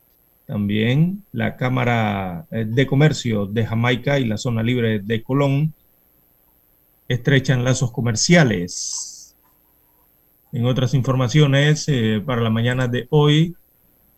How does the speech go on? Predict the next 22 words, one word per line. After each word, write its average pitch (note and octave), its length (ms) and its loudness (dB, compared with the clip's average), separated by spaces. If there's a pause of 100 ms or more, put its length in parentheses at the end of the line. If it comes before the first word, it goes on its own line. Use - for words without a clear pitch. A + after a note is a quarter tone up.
(220)
amigos B2+ 400 -2
oyentes, C#3+ 960 0 (680)
tenemos C3+ 400 2
que A#2+ 440 0 (360)
Chiriquí D#3+ 680 6 (580)
resiente C#3+ 800 2
las A2 220 -2
restricciones. C3+ 1040 0 (1120)
El A#2 180 -2
turismo, C#3 560 6
los C3+ 160 2
restaurantes C3 760 0
y - 40 -2
proveedores A#2+ 480 0
de B2+ 80 2
alimentos A#2 480 -2
están C3 560 -2
reportando C3+ 840 2
reducción C3 800 2
en B2 80 -2
sus B2+ 160 -4
operaciones C3 840 0